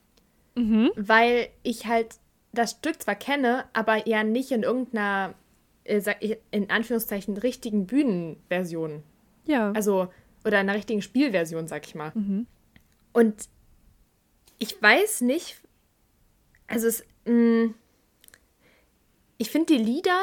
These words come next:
Speaker 2: also wirklich die, die Songs von Kabarett find ich cool.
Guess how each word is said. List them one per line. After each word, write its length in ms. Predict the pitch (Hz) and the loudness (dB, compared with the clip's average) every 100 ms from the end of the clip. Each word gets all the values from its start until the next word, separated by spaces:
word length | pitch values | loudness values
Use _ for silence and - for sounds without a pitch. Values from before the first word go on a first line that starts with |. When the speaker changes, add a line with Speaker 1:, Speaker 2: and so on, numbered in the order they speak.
| - | 0
Speaker 2:
also 160 | 226 208 - | 0 -2 -4
wirklich 280 | 233 - - | -8 -8 -8
die, 180 | 220 | -8
die 120 | - 202 | -6 -6
Songs 420 | - 226 339 - | -2 -4 -4 -6
von 140 | 247 | -8
Kabarett 480 | - 226 254 277 285 | -4 -2 -2 -2 -4
find 160 | 247 214 | -4 -6
ich 140 | - _ _ - | -8 _ _ -8
cool. 200 | 233 262 | -2 -2